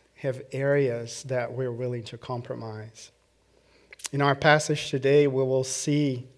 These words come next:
we'll actually discuss the relevance of one personal con-, one's per-,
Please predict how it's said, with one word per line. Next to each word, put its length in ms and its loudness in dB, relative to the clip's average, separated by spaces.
we'll 320 0
actually 340 2
discuss 580 2
the 160 0
relevance 960 4
of 320 0
one 360 2
personal 440 0
con-, 320 -6
one's 320 -2
per-, 160 -6